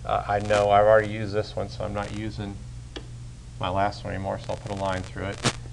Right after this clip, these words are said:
Um, I have a three and a zero, so automatically I know that's gonna be my, my second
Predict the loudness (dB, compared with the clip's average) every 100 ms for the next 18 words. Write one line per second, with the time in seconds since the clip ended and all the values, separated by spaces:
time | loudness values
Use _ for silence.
0 | 0 4 6 6 0 -8 -12 -14 -12 -12
1 | -12 -12 -12 -12 -12 -14 -6 0 8 8
2 | 8 0 2 2 2 2 2 4 6 6
3 | 4 0 0 0 0 -2 -4 -4 -6 -4
4 | -2 0 0 0 -10 -14 -10 -2 -2 -2
5 | -6 2 2 2 -4 -4 -12